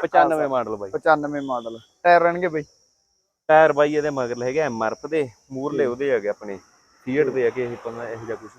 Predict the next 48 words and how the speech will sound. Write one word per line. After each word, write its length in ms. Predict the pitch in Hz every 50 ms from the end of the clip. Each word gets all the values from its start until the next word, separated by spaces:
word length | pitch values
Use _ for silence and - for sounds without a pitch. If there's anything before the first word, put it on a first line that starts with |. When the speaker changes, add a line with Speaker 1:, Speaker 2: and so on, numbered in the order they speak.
| 110
Speaker 1:
ਹੀ 40 | 101
ਆ। 100 | 95 92 _ _ _
Speaker 2:
ਠੀਕ 240 | 147 147 147 131 123
ਹੈ। 40 | 139
Speaker 1:
ਮੂਹਰਲੇ 200 | 156 160 160 147
ਹੈਗੇ 200 | 151 147 160 156
ਨੱਬੇ 260 | 143 127 139 160 160
Speaker 2:
ਬੀਪਾ। 140 | - - 143
Speaker 1:
ਪਚਾਨਵੇਂ 200 | 120 113 127 127
ਪੈਸੇ। 420 | 120 131 123 123 135 143 143 135 - _ _ _ _ _
Speaker 2:
ਠੀਕ 220 | - 156 147 127 135
ਹੈ 80 | 123
ਜੀ। 60 | 113 107
Speaker 1:
ਮਗਰਲੇ 440 | 123 135 139 143 143 147 143 151 160
ਵੀ 120 | 160 165
ਆਹੀ 200 | 160 147 147 147
ਕੁਛ 180 | 135 139 135 127 -
ਹੀ 100 | 156 147
ਹੈਗੇ, 220 | 127 104 95 95 92 - - _ _
ਅੱਸੀ 180 | - - - 156
Speaker 2:
ਠੀਕ 160 | 156 160 151
Speaker 1:
ਪਚਾਸੀ 160 | 139 147 147
Speaker 2:
ਹੈ। 60 | 147 139
Speaker 1:
ਪੈਸੇ 160 | 127 131 123
ਟਾਇਰ 160 | 120 123 120
ਖੁੱਲ੍ਹੇ 380 | - _ - 160 165 180 190 196
Speaker 2:
ਮਤਲਬ 200 | 202 202 202 202
Speaker 1:
ਪਏ 80 | 190
ਆ। 40 | 180
Speaker 2:
ਸਿੱਧੀ 360 | 175 - 160 147 165 196 202
ਗੱਲਬਾਤ 400 | 202 185 180 170 165 165 165 151
ਕਹਿ 160 | 160 143 160
ਲਈਏ 140 | 160 170 180
ਬਾਈ, 180 | 170 180 180 180
ਜੇ 260 | 170 160 170 165 160
ਤੁਸੀਂ 300 | - - 156 147 160 165
ਟਰੈਕਟਰ 420 | - - 156 147 143 - 170 170
ਲੈ 280 | 165 160 151 151 147 143
ਕੇ 200 | 135 156 156 160
ਟਾਇਰਾਂ 380 | 160 - 156 151 147 151 147 147
ਕੰਨੀ 180 | 147 147 147 131
ਝਾਕਣ 300 | - 175 165 - - 147
ਦੀ 120 | 139 147 156
Speaker 1:
ਨਹੀਂ 140 | 127 147 165
Speaker 2:
ਲੋੜ 100 | 180 170
Speaker 1:
ਲੋੜ 120 | 165 -
Speaker 2:
ਨਹੀਂ। 100 | 156 151
Speaker 1:
ਬਾਈ। 140 | 107 104